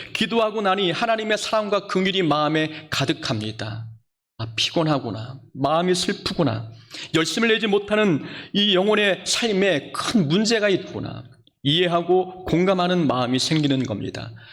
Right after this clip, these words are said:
하나님의 긍휼로 사람을 바라보니 나타나는 현상들입니다. 이렇게 기도를 올바르게 할 때는 하나님의 마음을 담고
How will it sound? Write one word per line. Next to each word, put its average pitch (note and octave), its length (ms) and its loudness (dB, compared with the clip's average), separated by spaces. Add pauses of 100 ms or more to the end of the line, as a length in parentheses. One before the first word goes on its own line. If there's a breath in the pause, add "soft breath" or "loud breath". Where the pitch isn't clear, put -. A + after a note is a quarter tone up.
하나님의 G#3 560 0
긍휼로 F#3 440 4
사람을 E3 480 0
바라보니 C#3 760 0 (260)
나타나는 C#3 640 -2 (220 loud breath)
현상들입니다. C#3 1200 -2 (1160)
이렇게 F#3 720 -2 (180)
기도를 G3 840 0
올바르게 F#3+ 640 2
할 D#3 240 -2
때는 C#3+ 300 -2 (240 loud breath)
하나님의 A3 460 0
마음을 F3+ 420 0
담고 F3 560 0